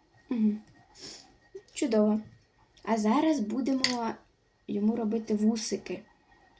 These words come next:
Вусики робляться теж дуже легко. Берем і робимо ось таку ковбаску.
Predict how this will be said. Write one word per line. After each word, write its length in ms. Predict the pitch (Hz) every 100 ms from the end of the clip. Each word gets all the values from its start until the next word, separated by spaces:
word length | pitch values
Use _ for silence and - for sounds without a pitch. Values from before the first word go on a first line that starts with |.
| -
Вусики 360 | 427 381 277
робляться 420 | 302 302 294 285
теж 260 | 269 233 220
дуже 260 | 220 220 220
легко. 440 | 214 214 - - - _ _ _ _ _ _ _ _ _ _ _ _ _ _ _ _ _ _
Берем 560 | 254 196 202 214 294 349 -
і 380 | 220 220 214 - _ _ _ _
робимо 300 | 214 233 254
ось 80 | 226
таку 540 | 214 214 226 233 226 226
ковбаску. 680 | 214 214 208 214 - 233